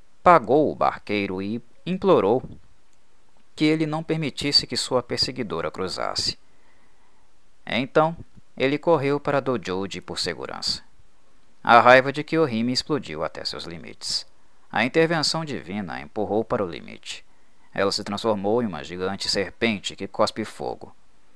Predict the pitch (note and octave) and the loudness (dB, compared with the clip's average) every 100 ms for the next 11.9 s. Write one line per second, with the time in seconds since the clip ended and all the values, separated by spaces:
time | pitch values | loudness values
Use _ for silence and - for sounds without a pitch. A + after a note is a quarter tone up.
0 | - - - A2+ D3+ D3 D3+ D#3+ D#3 D3 | -20 -4 0 4 6 6 6 4 6 6
1 | - - C#3+ - - D#3+ D3+ G2 A2+ - | 4 -4 -4 -4 -2 0 4 4 4 -2
2 | - - F#3+ D#3 B2 C#3 C#3 D3 D3+ G2 | -10 0 2 2 0 -2 -2 -2 -2 0
3 | E2+ - A2 G2 F2 G2 B2 C3+ - D#2 | -2 -2 -2 -2 -4 -4 -2 -2 -2 -8
4 | E3 F2 A#1+ - - - - - - - | -6 -8 -10 -10 -14 -14 -18 -20 -20 -20
5 | - - - - A2+ B2+ A#2+ A2 A#2+ - | -20 -20 -18 -2 2 6 6 4 2 2
6 | A#2 F#2+ F#2 F#2 C3 C3+ B2+ D3+ - - | 4 4 4 0 -2 -2 -4 -4 -8 -12
7 | - - - A2 D#3 D3 D#3 A#2 C#3+ D3 | -18 -20 -6 0 2 2 2 4 2 2
8 | - D3 D3 F#2+ F2+ F2+ C#2 - - - | -4 0 0 0 -4 -4 -8 -12 -16 -20
9 | - A2+ - D3 C#3 C#3+ C#3 A#2+ C#3+ D3 | -10 -4 0 2 4 2 0 -2 -2 -2
10 | C3+ A2+ A#2 B2+ A#2+ A2 G2 G2+ A2 G#2+ | -4 -2 -2 -2 -6 -2 0 0 0 2
11 | - D#2+ F2 G#2 F#2+ G2+ A2 D2+ | 2 0 -6 -2 2 2 0 -4